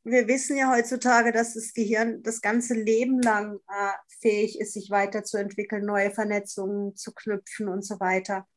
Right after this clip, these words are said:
Ähm, ja, sollte man doch ausnutzen. Wir haben ein wunderbares Gehirn, also was das alles kann. Ich bin echt starr erstaunt und das Gehirn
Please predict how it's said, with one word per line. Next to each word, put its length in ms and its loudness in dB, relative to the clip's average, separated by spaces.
Ähm, 640 4
ja, 340 2
sollte 320 4
man 160 4
doch 120 0
ausnutzen. 640 2
Wir 120 0
haben 200 0
ein 40 -4
wunderbares 600 4
Gehirn, 380 2
also 220 -6
was 200 -2
das 220 2
alles 360 2
kann. 480 0
Ich 200 -20
bin 480 -2
echt 280 -4
starr 340 4
erstaunt 580 4
und 200 -8
das 240 4
Gehirn 800 6